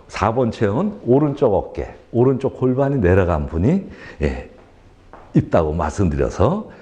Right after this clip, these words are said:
우리가, 예, 소화기에 많은 그, 예, 이상을 나타내는 분들, 예, 이런 분들에 대해서 소개해드렸고요. 오 번, 육 번 체형은 비뇨기형이라고 그래서 오 번 체형은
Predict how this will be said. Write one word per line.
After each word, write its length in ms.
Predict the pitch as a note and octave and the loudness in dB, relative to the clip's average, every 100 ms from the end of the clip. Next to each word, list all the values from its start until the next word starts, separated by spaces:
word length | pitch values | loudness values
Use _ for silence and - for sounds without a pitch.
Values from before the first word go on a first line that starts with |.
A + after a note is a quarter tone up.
| - - | -18 -4
우리가, 420 | G2+ F#2+ D2+ - - - - - | 0 2 0 -4 -14 -20 -18 -10
예, 180 | A#1+ B1+ - - _ _ - | -10 -10 -16 -20 _ _ -4
소화기에 800 | - F3+ D#3+ B2 E2 B1+ B1 - - | 2 4 4 0 -2 -6 -8 -14 -4
많은 540 | F#2 F#2+ A2 B2 - | 0 2 0 -2 -4
그, 320 | - - - - - - - | -6 -6 -6 -16 -20 -20 -16
예, 160 | - - - | -16 -16 0
이상을 400 | C#3+ A2+ G#2 F2 | 2 4 4 2
나타내는 560 | C2 F2 - A#2 F#2 D2 | 0 0 4 4 4 0
분들, 380 | C2 C2 - - _ _ - | -6 -10 -16 -20 _ _ -2
예, 60 | |
이런 380 | C2+ - B2+ A#2 | 0 4 4 4
분들에 320 | G#2 F#2 E2+ | 2 2 2
대해서 200 | C#2+ E2+ | 4 2
소개해드렸고요. 1080 | A#2 - C#3 B2+ E2+ C#2+ - - D2+ C3 G3 - - - - | 2 2 4 4 2 0 -2 2 2 2 -2 -8 -20 -16 0
오 240 | A#2+ D3+ | 4 4
번, 240 | D3+ C3+ G#2 | 2 0 -2
육 140 | G#2 | -2
번 200 | B2 F#2 | 0 0
체형은 560 | - D#2+ D#2 F#2+ G3 A3 - - | 0 0 2 2 2 0 -8 -14
비뇨기형이라고 880 | - F3+ G3 F#3 D3 A#2+ G#2+ E2+ C#2+ | 2 4 6 4 2 2 2 2 2
그래서 400 | B1 B1+ - - - - - - - | -2 -6 -8 -10 -14 -20 -20 -8 2
오 200 | C3+ D#3 | 4 6
번 180 | C#3+ C3+ | 2 0
체형은 440 | A2+ G2+ F3 | 0 0 0